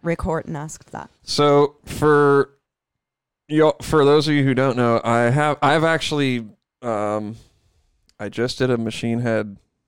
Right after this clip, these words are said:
Speaker 2: session. I recorded a, a few songs with them, and I've done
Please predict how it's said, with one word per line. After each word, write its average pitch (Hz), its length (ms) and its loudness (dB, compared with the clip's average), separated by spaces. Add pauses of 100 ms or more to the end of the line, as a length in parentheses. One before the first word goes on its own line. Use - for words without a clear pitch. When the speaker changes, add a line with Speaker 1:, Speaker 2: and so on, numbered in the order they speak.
Speaker 2:
session. 110 720 -8 (680)
I 113 60 -10
recorded 107 520 -4 (100)
a, - 40 -14
a 110 40 -8
few 110 200 -8
songs 104 360 -8
with 101 140 -10
them, 104 320 -8 (300)
and 101 480 -10 (460)
I've 101 240 -8
done 107 480 -6